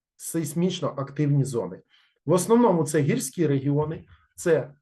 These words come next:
українські Карпати і Кримські гори. Це ті райони, де можуть відбуватися землетруси. Особливо в українських Карпатах є такий вулканічний хребет, він знаходиться на території Румунії. І саме там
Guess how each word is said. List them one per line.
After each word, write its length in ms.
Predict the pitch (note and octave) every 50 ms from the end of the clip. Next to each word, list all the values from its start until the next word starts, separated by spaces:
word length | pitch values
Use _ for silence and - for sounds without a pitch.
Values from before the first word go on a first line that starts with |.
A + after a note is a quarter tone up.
| _ _ _
українські 640 | - D3 D3 D#3+ F3 G3 B3 D#4 D#4+ - - A#3+ A3+
Карпати 680 | - G3 F#3+ - C#3 B2 A2+ A2 - - D3 - - - _ _ _ _ _ _ _ _ _ -
і 80 | F3+
Кримські 520 | F3 E3+ F3+ A3+ A#3+ A#3+ A#3+ - - F3+ D3
гори. 460 | B2 A#2+ A2+ G#2 G2+ A#2 C#3+ D#3+ D3 - _ _ _ - - _ _ _ _ _ _ _ _ _
Це 240 | - - - G3 F#3+
ті 240 | - - F#3 F3+ D#3+
райони, 640 | - - D3 D3 C3+ C3 C#3 D#3+ F#3 G#3+ B3 C4 C4+ -
де 140 | C#3 C3 D#3+
можуть 420 | D#3+ D3+ E3 F#3 F#3 A#3 A#3 -
відбуватися 640 | E3 C3+ B2+ B2 A#2 B2 C3 C#3 E3 D3 C#3+ - D3
землетруси. 680 | C3 C#3+ C#3 C#3+ C#3 C3 - - F#2 - - - - - _ _ _ _ _
Особливо 580 | - D#3 D#3 F#3+ F#3 F#3 A#3 C#4+ C#4 A#3+ A3+ A3
в 80 | G3+
українських 480 | G3 F#3 F#3 G3+ G#3 G#3 F3+ - F#3+ F#3
Карпатах 540 | - F#3 F3+ - C4+ C#4+ C#4+ C4 E3+ - -
є 180 | F#3 G3 G3
такий 300 | G3 G3 F3+ F3 F3+ G3
вулканічний 640 | F3+ F3 F3 - - F3+ F3+ F3+ E3+ - - E3 D3+
хребет, 380 | C#3+ D3 F3 F#3+ G3 C#4+ D4+ D4+ - - - _ _ _ _
він 140 | - G#3 F3+
знаходиться 540 | D#3+ E3+ F3 E3+ F#3 F3 D#3 D3+ D3+ - E3
на 100 | D#3+ D3
території 540 | C#3+ D#3 D3+ D3 D3 C#3+ D#3 D3+ D3 D3 C#3+
Румунії. 500 | C#3 C#3+ C#3+ C3+ A#2+ A#2 A#2+ A#2 A2+ - _ _ _ _ _ _ -
І 120 | G3 G3+
саме 340 | F#3+ - G3 F3+ E3+ E3 D3+
там 440 | C#3+ D3+ F3 G3+ A#3 C4 C#4+ C#4